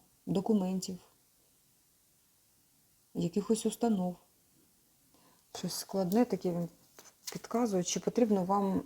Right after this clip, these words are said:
м, користуватись цим шляхом все рівно. Мгм. Ну так, це дивний якийсь такий, а, коли всі не бачать, так, ви це можете зробити.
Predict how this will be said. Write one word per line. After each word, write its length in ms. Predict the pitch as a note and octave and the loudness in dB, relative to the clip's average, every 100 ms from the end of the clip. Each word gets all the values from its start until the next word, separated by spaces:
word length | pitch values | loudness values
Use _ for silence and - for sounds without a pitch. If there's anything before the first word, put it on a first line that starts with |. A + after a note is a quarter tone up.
| F#3+ | -2
м, 260 | F3+ F3+ | 0 0
користуватись 640 | - F#3+ F3+ G3 G3 - - | -2 -4 -4 -8 -8 -8 -8
цим 200 | - F3+ | -8 -8
шляхом 360 | - F3+ F#3 | -10 -14 -14
все 220 | F3 - | -12 -10
рівно. 320 | F#3+ F#3 F#3 F3 - | -8 -8 -8 -10 -12
Мгм. 420 | F#3 F3+ F#3 F3 - _ _ _ _ _ _ - - - - - | -12 -8 -6 -8 -12 _ _ _ _ _ _ -20 -20 -20 -20 -8
Ну 100 | A3 | -6
так, 420 | G#3 G#3 E3+ - - | 4 4 4 -2 -10
це 200 | - G3+ | -6 -4
дивний 460 | F3+ A3+ G3+ F#3 | 6 6 6 4
якийсь 280 | F3+ F3 F3+ | 0 -2 -6
такий, 500 | - F3 F#3 F3+ E3+ | -6 -6 -2 -2 -2
а, 220 | F3+ F3 E3+ - - - _ _ _ _ _ _ _ _ _ - | -4 -4 -6 -16 -20 -20 _ _ _ _ _ _ _ _ _ 2
коли 240 | G#3 G#3 | 4 6
всі 420 | G#3+ - - G#3+ | 4 2 2 2
не 160 | F#3 F#3 | 2 2
бачать, 640 | F3 F3+ F3 C4+ D#4+ - - | 2 2 0 -2 -2 -4 -2
так, 280 | A3+ - | -2 -2
ви 260 | F#3 G#3+ C#4+ | 0 4 6
це 280 | D4+ - G#3 | 4 0 0
можете 360 | G3 G3+ G3 | 0 -2 -4
зробити. 540 | F#3 G3 F#3+ E3+ F3 | -2 0 0 -2 -6